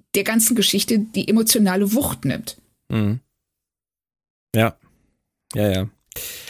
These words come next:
Speaker 2: Aber daran kann man das wirklich, glaub ich, festmachen. Wenn sie diese beiden Elemente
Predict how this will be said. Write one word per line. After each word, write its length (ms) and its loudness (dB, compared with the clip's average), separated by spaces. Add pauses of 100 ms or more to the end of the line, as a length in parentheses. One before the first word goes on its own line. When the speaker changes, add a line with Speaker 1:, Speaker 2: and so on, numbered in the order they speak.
Speaker 2:
Aber 180 4
daran 300 4
kann 180 2
man 120 4
das 180 0
wirklich, 280 -2
glaub 220 2
ich, 100 -2
festmachen. 560 -4 (100)
Wenn 220 2
sie 160 0
diese 260 0
beiden 300 0
Elemente 760 2